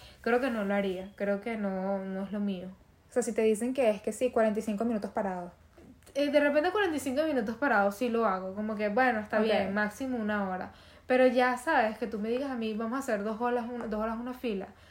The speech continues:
Speaker 1: Como que no, siento que hay tantas cosas que ver en Disney Springs que de
Speaker 2: Mentira, tú
Speaker 1: repente
Speaker 2: te irías a la tienda de Disney y estarías ahí las dos horas, para ti
Speaker 1: Sí.
Speaker 2: fueron como dos minutos.
Speaker 1: Sí, bueno,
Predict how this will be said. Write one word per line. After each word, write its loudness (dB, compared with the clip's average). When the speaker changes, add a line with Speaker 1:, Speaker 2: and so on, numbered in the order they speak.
Speaker 1:
Como 0
que 2
no, 2
siento -6
que -4
hay -4
tantas -6
cosas -12
que -6
ver 0
en -2
Disney -6
Springs -8
que -4
de -2
Speaker 2:
Mentira, 8
tú 8
Speaker 1:
repente 8
Speaker 2:
te 6
irías 8
a 8
la 6
tienda 6
de 6
Disney 4
y 2
estarías 4
ahí 6
las 2
dos 6
horas, 12
para 12
ti 10
Speaker 1:
Sí. 4
Speaker 2:
fueron 8
como 8
dos 6
minutos. 2
Speaker 1:
Sí, 6
bueno, 4